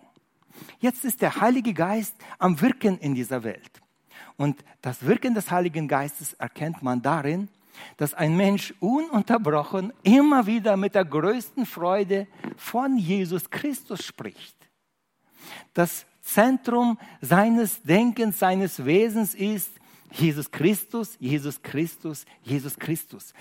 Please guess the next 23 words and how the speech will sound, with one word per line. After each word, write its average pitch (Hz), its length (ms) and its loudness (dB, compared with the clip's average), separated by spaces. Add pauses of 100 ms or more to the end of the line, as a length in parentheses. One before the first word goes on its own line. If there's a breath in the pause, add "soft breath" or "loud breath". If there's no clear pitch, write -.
(240 loud breath)
Daran 202 560 -2 (240 loud breath)
erkennt 156 500 -4
man 135 380 -2
einen 120 300 -2
Menschen, 127 480 -6 (240 soft breath)
der 117 80 -6
voll 165 380 -4 (220)
Heiligen 123 560 -6 (220 loud breath)
Geistes 117 720 -8
ist. 120 300 -10 (180 loud breath)
Das - 220 -6
ist 170 160 -6
das 143 180 -6
Mer-, 196 520 0
Markenzeichen 139 1080 -4 (320 loud breath)
eines 123 460 -2 (260 loud breath)
Menschen, 139 540 -2 (160 loud breath)
der 127 100 0
voll 160 540 2 (120)
Heiligen 110 520 -2
Geistes 98 800 -12
ist. - 420 -16 (1040 soft breath)
Damals, 143 560 0